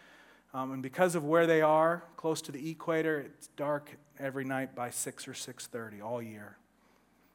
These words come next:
Uh, so, like for so many in Nicaragua, uh,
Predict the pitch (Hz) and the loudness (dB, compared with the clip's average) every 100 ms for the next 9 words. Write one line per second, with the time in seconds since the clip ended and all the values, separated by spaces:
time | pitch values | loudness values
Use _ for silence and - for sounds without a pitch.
0 | _ - 127 113 110 95 - - 156 147 | _ -20 -12 -10 -10 -12 -16 -6 0 2
1 | 147 - - 143 165 - - 190 185 180 | 2 -2 -4 -2 -2 -4 0 4 6 6
2 | 175 147 113 - - 123 123 123 120 113 | 4 2 -4 -10 -16 -10 -8 -6 -4 -4
3 | 107 101 107 120 - - - - - _ | -4 -6 -10 -12 -14 -20 -20 -20 -20 _
4 | _ - | _ -18